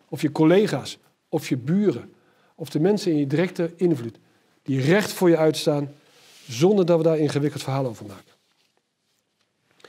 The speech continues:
Ik las een verhaal van een andere hoer, een prostituee, die in een ziekenhuis lag in Brazilië, op sterven. En waarom lag ze op sterven? Omdat ze ziek was van haar levensstijl, dus een ernstige geslachtsziekte.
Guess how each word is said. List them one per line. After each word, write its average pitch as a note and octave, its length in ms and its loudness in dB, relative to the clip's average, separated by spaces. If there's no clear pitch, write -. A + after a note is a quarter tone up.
Ik D#3 100 2
las F#3+ 160 4
een F#3 80 4
verhaal G3 260 6
van F#3+ 300 2
een F3 120 4
andere G#3+ 360 2
hoer, E3 240 4
een D#3+ 160 2
prostituee, E3+ 760 2
die D#3+ 120 0
in D#3 60 6
een D3 60 4
ziekenhuis F3 400 2
lag E3+ 140 2
in D#3+ 100 2
Brazilië, D3 480 0
op - 80 -14
sterven. C#3+ 460 -2
En F3 100 0
waarom F3 220 4
lag G3+ 140 2
ze G#3 80 -6
op F3+ 60 -4
sterven? F3+ 400 0
Omdat E3 220 0
ze D#3 100 -6
ziek F#3+ 180 -2
was E3 140 -6
van E3 120 -2
haar D#3+ 80 0
levensstijl, C3 520 -2
dus A#2+ 200 -12
een C#3 100 -8
ernstige D3 360 -8
geslachtsziekte. - 540 -10